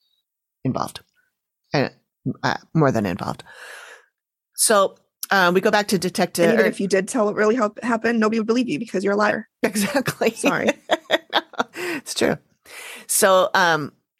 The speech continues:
Speaker 1: Hayes, the P I, he said he didn't think it made sense to talk to Robin for the show because she's just gonna lie. But guess what? Spoiler
Speaker 2: Mm-hmm.
Speaker 1: alert.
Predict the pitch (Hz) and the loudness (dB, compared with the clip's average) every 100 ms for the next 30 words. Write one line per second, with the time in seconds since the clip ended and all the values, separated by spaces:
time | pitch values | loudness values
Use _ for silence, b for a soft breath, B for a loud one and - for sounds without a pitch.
0 | _ _ _ _ _ _ 220 226 208 233 | _ _ _ _ _ _ -2 2 2 0
1 | - - 185 147 170 190 - 190 175 160 | -4 -4 0 0 -2 -2 0 0 0 -2
2 | 208 196 202 214 202 180 170 160 190 - | -2 0 2 0 -2 -2 -2 -2 -2 -8
3 | - 202 185 175 170 165 190 185 156 160 | -8 -2 -2 0 2 2 2 0 -2 0
4 | 226 233 156 160 - 143 139 131 131 110 | 2 0 0 -4 -4 -6 -6 -4 -2 -2
5 | - - _ - 127 - _ - 143 - | -6 -14 _ -2 -2 -2 _ -6 -4 -2
6 | - _ _ _ _ _ _ _ _ - | -4 _ _ _ _ _ _ _ _ -6
7 | - 269 196 214 | 0 2 4 4